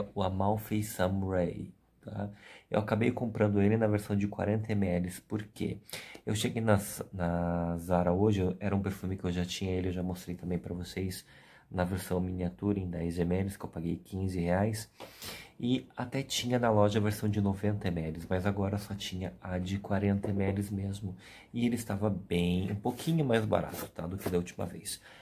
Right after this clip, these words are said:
A caixinha é a mesma, tá? Ele tem esse encarte de proteção aqui, e daí você coloca ele dentro. E vem numa caixinha. Vem um pouco detonadinho dentro, mas não tem problema, tá?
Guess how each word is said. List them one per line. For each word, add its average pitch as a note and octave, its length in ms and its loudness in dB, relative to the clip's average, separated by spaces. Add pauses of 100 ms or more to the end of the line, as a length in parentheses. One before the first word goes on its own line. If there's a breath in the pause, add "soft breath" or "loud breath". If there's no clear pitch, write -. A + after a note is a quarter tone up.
(160 loud breath)
A A2+ 80 -4
caixinha B2+ 600 0
é G#2 80 2
a F#2 60 4
mesma, G#2 520 0
tá? G2+ 280 2
Ele G2 220 -2
tem G2 280 -2
esse E2 560 -4 (560 loud breath)
encarte F#2+ 560 -2
de F#2 80 -2
proteção F2+ 840 -4
aqui, G2 460 -4
e - 60 -8
daí F2 120 -2
você E2+ 220 -6
coloca D#2 420 -8
ele G2+ 120 -6
dentro. G2 500 -4 (640 loud breath)
E C3+ 100 -2
vem A2+ 200 2
numa G#2+ 200 2
caixinha. G#2+ 560 -8 (140)
Vem B2 140 0
um C3 80 -2
pouco B2 320 -6
detonadinho G2+ 640 2
dentro, G#2 400 0
mas G2 240 0
não G2+ 80 -2
tem F2+ 160 -6
problema, - 580 -6
tá? A#2+ 200 0